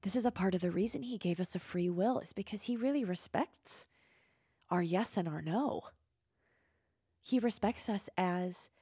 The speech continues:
autonomous beings. He wants to be united and one with us again. He desires for us to yield our will to his because it's that beautiful coming together union of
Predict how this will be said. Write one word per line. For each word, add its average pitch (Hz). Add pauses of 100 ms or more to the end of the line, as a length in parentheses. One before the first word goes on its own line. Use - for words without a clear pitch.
(160)
autonomous -
beings. 190 (1500)
He 196
wants 160
to -
be 170
united 160
and 156
one 160
with 175
us -
again. 175 (300)
He 233
desires 202
for 165
us 165
to 170
yield 196
our 175
will 170
to 160
his 185
because 180 (520)
it's -
that 170
beautiful 180 (440)
coming 185
together 180
union 180
of 151